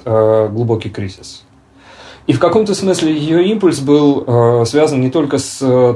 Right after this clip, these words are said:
танцем, но и с, э, театральной педагогикой. Театральная педагогика должна была перестроиться, чтобы вот отвечать этому новому искусству. А, и, м, мне кажется, вот с-,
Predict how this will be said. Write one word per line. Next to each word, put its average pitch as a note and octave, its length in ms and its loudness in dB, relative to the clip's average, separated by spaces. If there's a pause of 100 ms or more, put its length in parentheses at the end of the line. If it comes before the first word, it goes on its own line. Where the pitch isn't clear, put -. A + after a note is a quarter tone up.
танцем, D#3+ 540 0
но B2 160 0
и B2+ 220 0
с, - 200 -10
э, A2+ 380 0
театральной A#2 440 0
педагогикой. B2 840 -2 (400)
Театральная C3+ 400 2
педагогика C3+ 600 0
должна A#2+ 360 0
была A#2+ 300 2
перестроиться, B2+ 880 0
чтобы B2 640 0 (200)
вот A#2+ 260 -2
отвечать B2+ 560 0
этому A#2+ 260 0
новому A2 440 0
искусству. B2 760 -2 (400)
А, A#2+ 600 2 (100)
и, B2 580 0 (220)
м, A#2 640 -2
мне B2 140 -2
кажется, B2+ 340 -2
вот A#2 200 -6
с-, - 400 -18